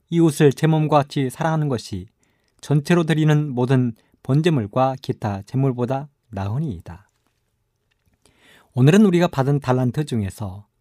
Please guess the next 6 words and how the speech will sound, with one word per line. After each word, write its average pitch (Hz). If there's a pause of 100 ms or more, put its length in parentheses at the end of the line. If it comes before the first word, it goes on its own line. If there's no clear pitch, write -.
(280)
힘에 214
관한 170
달란트를 139 (260)
생각해 165
보고자 117
합니다. 95